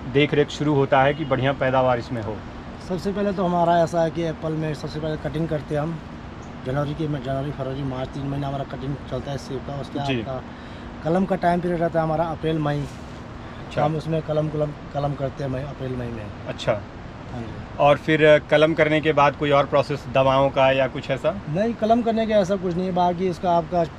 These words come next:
Speaker 2: छः सात महीने के आपका पत्ते आना start हो जाता है, तो उसके जो कलम के plastic लगे होते हैं, उसको खोलना पड़ता है इसमें।
Speaker 1: अच्छा, कलम करके वो प्लास्टिक
Speaker 2: हाँ,
Speaker 1: जो लगाते हैं,
Speaker 2: प्लास्टिक।
Speaker 1: उसको
Speaker 2: हाँ।
Speaker 1: आपको फिर बाद
Speaker 2: हाँ
Speaker 1: में
Speaker 2: जी।
Speaker 1: खोलना
Speaker 2: हाँ।
Speaker 1: पड़ता है। अच्छा, लगभग एक पेड़ में आपको कितना time लग जाता होगा छाँटने में, कलम करने में और इसको तैयार करने में?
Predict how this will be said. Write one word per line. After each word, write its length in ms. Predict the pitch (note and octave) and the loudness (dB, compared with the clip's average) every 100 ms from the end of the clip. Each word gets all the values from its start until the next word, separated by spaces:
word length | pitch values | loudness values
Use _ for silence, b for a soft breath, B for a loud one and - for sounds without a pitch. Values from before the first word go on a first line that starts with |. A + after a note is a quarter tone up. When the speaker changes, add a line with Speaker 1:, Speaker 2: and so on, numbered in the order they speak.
| - | -10
Speaker 2:
छः 180 | - F3+ | -4 2
सात 160 | F3 | 2
महीने 240 | F3 E3+ E3+ | 4 0 0
के 60 | |
आपका 380 | E3+ E3+ E3+ E3+ E3 - - - | 0 2 0 0 -6 -8 -16 -10
पत्ते 200 | D3+ F3 | -6 -2
आना 180 | E3 D#3+ | 0 0
start 280 | - E3 D#3+ | -2 -2 0
हो 60 | |
जाता 180 | D#3 F3+ | 0 -2
है, 60 | E3+ | -2
तो 60 | |
उसके 340 | E3+ - F3 E3 | -4 -4 -2 -2
जो 100 | E3 | -4
कलम 460 | - - D#3+ D#3+ | -8 -10 -6 -4
के 160 | D#3+ E3 | -2 -4
plastic 400 | D#3+ D#3 C#3 D#3+ | 0 -2 -2 -2
लगे 220 | E3 D3+ | -2 0
होते 160 | D3 F3 | -2 -4
हैं, 40 | |
उसको 200 | D#3+ F#3 | -4 -6
खोलना 320 | D#3 D3 D3+ | -6 -4 -4
पड़ता 300 | D3 C3+ A#2+ | -4 -8 -6
है 80 | A#2 | -6
इसमें। 400 | A#2 - - A#2 - - F#3+ | -8 -12 -12 -10 -10 -6 -2
Speaker 1:
अच्छा, 160 | - | -2
कलम 300 | - D3+ E3 | 4 6 6
करके 240 | E3 D3+ D#3+ | 4 2 2
वो 120 | D#3 | 0
प्लास्टिक 400 | D#3 C#3 C3 D#3+ | 4 2 2 2
Speaker 2:
हाँ, 80 | D#3 | 6
Speaker 1:
जो 60 | |
लगाते 260 | D3 C#3+ F#3 | 6 6 6
हैं, 80 | G#3 | 4
Speaker 2:
प्लास्टिक। 180 | E3 | 2
Speaker 1:
उसको 100 | C3 | 4
Speaker 2:
हाँ। 80 | D#3 | 6
Speaker 1:
आपको 180 | C#3+ D3+ | 6 2
फिर 140 | F3+ | -2
बाद 160 | F3 C#3 | 4 4
Speaker 2:
हाँ 80 | E3 | 4
Speaker 1:
में 60 | |
Speaker 2:
जी। 80 | G#3 | 0
Speaker 1:
खोलना 220 | D#3+ C#3 | 2 2
Speaker 2:
हाँ। 80 | B2 | 2
Speaker 1:
पड़ता 260 | B2 A#2+ A#2+ | 0 0 0
है। 160 | A2+ A2 - B B - | 0 -6 -14 B B -4
अच्छा, 160 | - F3 | 2 4
लगभग 360 | E3+ D#3+ F#3 - E3 | 6 6 4 2 4
एक 180 | F3 F3 E3+ | 4 4 0
पेड़ 220 | E3 E3+ | 2 2
में 300 | E3+ F3 F3+ | 2 2 4
आपको 400 | D#3+ D3 - E3+ | 2 0 -2 -4
कितना 380 | - D3+ - E3+ | -2 -4 2 4
time 240 | D3+ D3 | 4 4
लग 140 | C#3+ | 4
जाता 240 | C3 C3+ C#3+ | 4 4 6
होगा 320 | C#3 C#3 D3 | 6 8 4
छाँटने 520 | C3+ - C3 - D3+ | 4 -2 -2 0 2
में, 240 | C#3+ C#3 C#3 | 2 2 2
कलम 320 | C#3 C#3 C#3 | 2 4 2
करने 300 | C3+ C3+ C3+ | 0 2 0
में 180 | C3+ C#3+ | 2 2
और 260 | C3+ B2+ | 2 2
इसको 200 | A#2+ C3 | 0 -4
तैयार 240 | B2 B2 A2+ | 2 2 2
करने 260 | A2 A2 | -2 -6
में? 160 | A2+ | -8